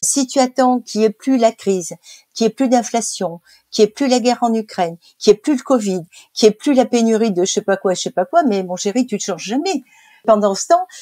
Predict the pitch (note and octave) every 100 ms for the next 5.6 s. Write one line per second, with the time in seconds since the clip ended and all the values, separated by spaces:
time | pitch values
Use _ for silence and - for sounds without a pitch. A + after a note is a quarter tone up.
0 | - F3 E3+ - C4+ G3 - C4+ F4+ -
1 | F#3+ F3 - - D#4+ D4+ F3 F#3 D#3+ G3
2 | C4 E4 F3+ - A#3+ - E3+ G3+ F#3+ F3
3 | E3+ D#3+ E3+ A3 B3+ - - - F#3 -
4 | G3+ F3+ E3 A3 A4 G#4+ C4 - F3+ -
5 | A3 G3+ F3+ E3+ E3+